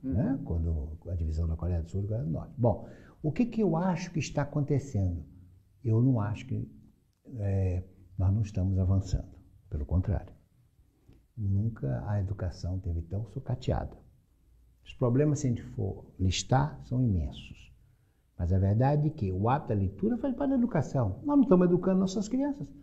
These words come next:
Speaker 2: As pessoas não estão conseguindo mais ler. Nós temos uma geração, Ralf, inteira lendo manchete.
Speaker 1: Sim.
Speaker 2: O cara olha a manchete, abre o celular
Speaker 1: Já deduz, inclusive, né?
Speaker 2: Deduz. A Folha de São Paulo, recentemente,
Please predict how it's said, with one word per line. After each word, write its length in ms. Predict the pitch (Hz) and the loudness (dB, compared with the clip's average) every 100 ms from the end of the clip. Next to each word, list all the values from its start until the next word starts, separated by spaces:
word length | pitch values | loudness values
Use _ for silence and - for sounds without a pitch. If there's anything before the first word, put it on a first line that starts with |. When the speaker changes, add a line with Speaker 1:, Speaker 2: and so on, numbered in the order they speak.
| - - | -20 -20
Speaker 2:
As 80 | - | -4
pessoas 300 | 170 156 143 | 0 4 4
não 120 | 147 | 4
estão 140 | 143 147 | 2 2
conseguindo 340 | 135 135 131 | 6 6 6
mais 180 | 139 143 | 6 4
ler. 240 | 175 226 - - - - - _ _ _ - - | 4 0 -6 -16 -20 -20 -20 _ _ _ -16 0
Nós 140 | 147 | 0
temos 240 | - 214 151 | 6 6 8
uma 140 | 123 | 6
geração, 640 | 101 101 85 80 - 147 127 | 6 6 4 0 0 0 0
Ralf, 340 | 92 85 - | 0 -2 -2
inteira 500 | - 95 - 160 170 | 0 0 2 2 2
lendo 360 | 170 160 170 160 | 2 4 4 2
manchete. 640 | 180 180 - - - - - _ _ _ _ _ _ _ _ _ _ _ _ - | 0 -2 -4 -4 -6 -18 -20 _ _ _ _ _ _ _ _ _ _ _ _ -6
Speaker 1:
Sim. 180 | 120 98 - - - - | -6 -6 -14 -20 -20 -8
Speaker 2:
O 120 | 156 | -2
cara 340 | 127 104 - - | 2 2 0 8
olha 160 | 185 208 | 10 12
a 40 | |
manchete, 500 | 156 - 135 160 - - - - | 10 6 4 2 -4 -18 -20 -6
abre 240 | - 156 180 | 6 8 8
o 40 | |
celular 400 | - 160 131 117 | 4 2 4 8
Speaker 1:
Já 100 | 147 | 8
deduz, 500 | 147 156 127 147 113 | 8 6 6 6 4
inclusive, 500 | 113 101 101 98 95 | 0 -4 -8 -6 0
né? 60 | 147 | 2
Speaker 2:
Deduz. 480 | 135 - - - - - - | 2 0 -8 -12 -16 -20 -2
A 120 | 127 | -2
Folha 240 | - 180 | 2 2
de 100 | 175 | 2
São 240 | - 110 92 | 0 0 0
Paulo, 480 | 120 113 101 - - - - - | 0 2 0 -4 -10 -16 -20 -4
recentemente, 1000 | 98 - 120 107 92 95 107 - - | -2 0 -2 -2 -2 0 -2 -4 -12